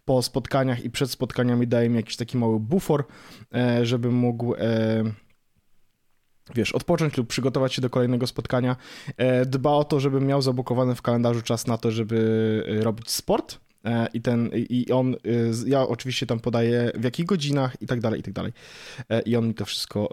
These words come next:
wrzuca. I teraz najfajniejszy feature jest taki, że to jest wszystko, mm, interaktywne, to znaczy, że kiedy ja mam na przykład wydarzenie w kalendarzu o godzinie dwunastej, od dwunastej do trzynastej, żeby zjeść sobie obiad i ktoś rzuci mi trzydziestominutowe spotkanie na przykład o dwunastej trzydzieści,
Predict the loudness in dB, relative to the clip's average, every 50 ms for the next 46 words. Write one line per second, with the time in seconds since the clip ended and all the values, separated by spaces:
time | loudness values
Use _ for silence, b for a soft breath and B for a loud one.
0 | -2 -2 -2 -4 -4 -6 -8 -8 -4 -2 0 0 0 -2 -2 0 0 0 2 2
1 | 2 2 2 2 0 -2 0 0 0 0 0 0 -4 -4 -2 -4 -6 -4 -2 -2
2 | -2 -2 -2 -4 -4 -4 -4 -4 -2 -2 0 0 0 0 -2 -2 -2 -2 0 0
3 | 0 0 -2 -4 -6 -10 -14 _ -4 -4 -2 0 0 -2 -2 -2 -2 -2 0 0
4 | 0 -2 -2 0 -2 -2 0 -2 -2 -2 -4 -6 -4 -4 -2 0 0 2 2 2
5 | 2 2 0 0 -2 -4 -4 -4 -2 -2 -2 0 0 0 -2 -2 -2 -2 -2 0
6 | 0 0 0 0 -2 -2 -2 -2 0 -2 -2 -2 -2 -2 -2 -2 -2 -2 -4 -6
7 | -6 -6 -6 -6 -4 -4 -2 -2 -2 -2 -2 -2 -4 -4 -4 -4 -4 -6 -4 -4
8 | -4 -4 -2 -2 -4 -4 -4 -4 -4 -4 -4 -4 -6 -4 -4 -2 -2 -4 -4 -6
9 | -12 -10 -8 -4 -2 -2 -2 -2 -2 -4 -4 -2 -2 -2 -2 -2 -2 -2 -2 -2
10 | -2 -2 -2 -2 0 -2 -4 -4 -6 -10 -12 -8 -4 -2 0 0 0 -2 -4 -6
11 | -10 -12 -10 -8 -6 -4 -2 -4 -4 -4 -6 -6 -6 -6 -4 -4 -4 -4 -4 -4
12 | -6 -6